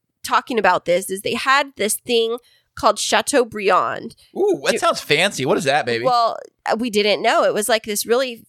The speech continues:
Speaker 1: fancy cut of, like, filet that was sliced into, like, almost medallions.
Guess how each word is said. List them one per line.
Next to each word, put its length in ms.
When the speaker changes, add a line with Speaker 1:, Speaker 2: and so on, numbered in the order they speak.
Speaker 1:
fancy 360
cut 380
of, 340
like, 260
filet 800
that 180
was 160
sliced 440
into, 240
like, 220
almost 320
medallions. 1040